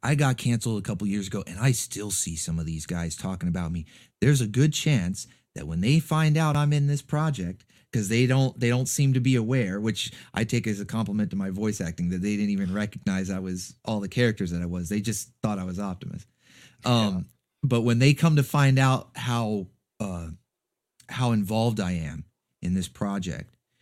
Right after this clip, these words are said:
Speaker 1: uh, beyond just voicing one character, that I'm multiple characters, and that Carlos even brought me on to help with casting for the sequel. When they
Speaker 2: By the
Speaker 1: find
Speaker 2: way,
Speaker 1: this
Speaker 2: I
Speaker 1: stuff
Speaker 2: actually
Speaker 1: out
Speaker 2: auditioned for that.
Speaker 1: Oh, awesome. Awesome.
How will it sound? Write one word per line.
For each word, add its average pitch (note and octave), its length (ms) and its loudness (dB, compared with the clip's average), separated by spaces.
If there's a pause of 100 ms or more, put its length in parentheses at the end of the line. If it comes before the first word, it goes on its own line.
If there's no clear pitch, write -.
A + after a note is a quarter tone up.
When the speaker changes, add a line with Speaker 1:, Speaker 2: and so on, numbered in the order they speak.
(340)
Speaker 1:
uh, E2 140 -4
beyond G2 440 -2
just F2 160 -4
voicing F2+ 440 -2
one F2+ 160 0
character, F#2 420 -4
that D#2+ 120 -6
I'm E2+ 200 -2
multiple G2 380 -2
characters, G2+ 400 -2
and F#2+ 100 0
that - 340 -6
Carlos G2+ 400 -2
even F#2 260 2
brought F#2+ 220 -2
me F#2+ 120 0
on F#2 200 -2
to E2+ 80 -4
help F#2+ 300 -8
with E2+ 200 -8 (200)
casting G2 500 -4
for F#2 140 -6
the E2+ 260 -6
sequel. - 520 -2 (600)
When F2 120 -4
they B2+ 140 4
Speaker 2:
By C3+ 100 8
the D3 60 10
Speaker 1:
find C#3+ 100 8
Speaker 2:
way, C#3 80 10
Speaker 1:
this C#3 80 10
Speaker 2:
I D3+ 80 6
Speaker 1:
stuff C#3 80 4
Speaker 2:
actually C3 140 0
Speaker 1:
out A#2+ 200 2
Speaker 2:
auditioned C3 280 -8
for G2 100 -16
that. F2 240 -12 (720)
Speaker 1:
Oh, G3 160 6
awesome. D#3+ 500 0
Awesome. G#2 500 -2